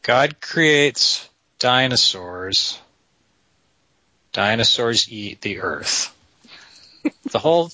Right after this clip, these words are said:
damn film is one great poke at man's eternal hubris when it comes to taming nature if you're someone who seeks control. In this film, your life expectancy is decidedly short.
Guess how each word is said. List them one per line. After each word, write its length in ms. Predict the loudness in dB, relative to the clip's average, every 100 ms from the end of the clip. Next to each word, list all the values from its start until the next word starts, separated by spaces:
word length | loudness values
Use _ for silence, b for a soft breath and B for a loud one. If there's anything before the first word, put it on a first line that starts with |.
| -2
damn 300 | 2 2 0
film 520 | 0 2 2 0 -2
is 180 | -4 0
one 200 | 0 0
great 280 | 2 0
poke 300 | 0 -2 0
at 80 | -2
man's 540 | 0 0 2 0 -2 -2
eternal 680 | -4 -4 -2 0 0 -2 B -4
hubris 720 | -2 -2 -4 -2 0 0 -2 -8
when 140 | -12 -10
it 80 | -4
comes 380 | -2 0 0 -2
to 100 | -2
taming 360 | 0 0 0
nature 520 | 2 2 2 -2 -2
if 220 | -4 -4 0
you're 80 |
someone 340 | 0 0 -4 -10
who 120 | -4
seeks 420 | 0 0 -2 -4
control. 680 | -2 -4 -2 0 2 2 0
In 380 | -2 -6 -6 -6
this 300 | -2 0 0
film, 340 | -2 -2 0
your 240 | -2 -2 -2
life 220 | -2 -2 -2
expectancy 680 | -4 -2 -2 -2 -2 -2 0
is 140 | -2
decidedly 640 | 0 0 0 0 2 2
short. 680 | 2 4 4 4 2 -2 -6